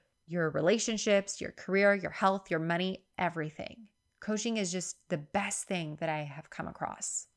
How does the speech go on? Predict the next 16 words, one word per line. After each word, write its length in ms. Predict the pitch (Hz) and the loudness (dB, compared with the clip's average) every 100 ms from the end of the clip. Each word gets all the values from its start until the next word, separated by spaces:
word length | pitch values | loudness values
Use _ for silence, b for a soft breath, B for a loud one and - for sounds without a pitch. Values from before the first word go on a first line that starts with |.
| b b b b b b b | b b b b b b b
I'm 180 | 202 202 | 0 4
likely 520 | 214 247 285 294 294 | 4 4 2 2 0
going 220 | 262 214 | 2 2
to 40 | 208 | 2
do 140 | 196 | -2
some 180 | 190 185 | -2 -2
deeper 300 | 175 170 180 | -2 -2 0
dives 460 | 165 151 175 180 - _ - | 2 2 2 0 -8 _ -2
on 340 | 175 175 160 | 0 0 0
this 260 | 147 170 - | 0 -2 -2
type 220 | 190 175 | -4 -4
of 100 | 180 | -2
stuff 300 | - 185 185 | 0 0 0
in 100 | 175 | -4
the 60 | 165 | -4
podcast 580 | - 156 - 180 190 | -4 -4 -2 -2 -2